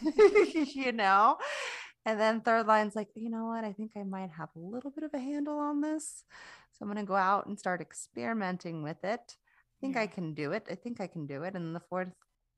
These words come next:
Speaker 1: fourth year, you're like, "All right, where are my actual people at?"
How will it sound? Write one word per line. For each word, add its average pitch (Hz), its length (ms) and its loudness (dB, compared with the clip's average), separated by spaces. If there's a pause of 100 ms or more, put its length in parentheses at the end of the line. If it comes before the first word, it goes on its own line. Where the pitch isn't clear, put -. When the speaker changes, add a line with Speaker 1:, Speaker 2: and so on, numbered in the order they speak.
(120)
Speaker 1:
fourth 185 260 -4
year, 175 160 -6
you're 165 160 -6
like, 156 320 -6 (540)
"All 220 80 -6
right, 196 120 -4
where 196 260 -4
are 226 40 -2
my 214 100 -2
actual 180 360 -4
people - 420 -12 (120)
at?" - 120 -6